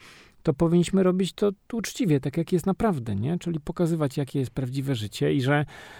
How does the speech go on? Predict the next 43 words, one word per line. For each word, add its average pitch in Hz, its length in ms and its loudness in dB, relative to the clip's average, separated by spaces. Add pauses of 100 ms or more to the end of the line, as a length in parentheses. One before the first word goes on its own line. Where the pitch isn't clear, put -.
(120)
po 143 80 0
pomoc 151 340 4
medyczną 143 640 2
nie 151 120 2
powinniśmy 170 420 2
dzwonić 123 320 2
za 123 80 4
pomocą 127 400 4
numeru 123 340 4
sto 127 180 0
dwanaście, 113 500 0
tylko 160 220 -2
za 147 100 0
pomocą 147 380 2
numeru 151 340 4
dziewięć 135 320 6
dziewięć 175 280 8
dziewięć. 127 420 4
I 139 40 -10
taka 185 240 2
jest 123 180 4
prawda. 104 500 4 (580)
A 135 140 4
mamy 139 280 6
całe 143 280 4
filmy 196 340 6
i 135 40 6
paradokumenty, 139 760 4
które 127 240 -2
się - 140 -2
nazywają 123 460 2
sto 139 160 -2
dwanaście 127 560 6
i 160 80 4
tam 151 180 6
widzimy, 156 380 4 (480)
że 143 480 6
człowiek, 156 340 6
co 151 100 2
ma 143 120 4
telefon, 180 400 4
wysyła 147 320 2
karetkę. 127 500 -6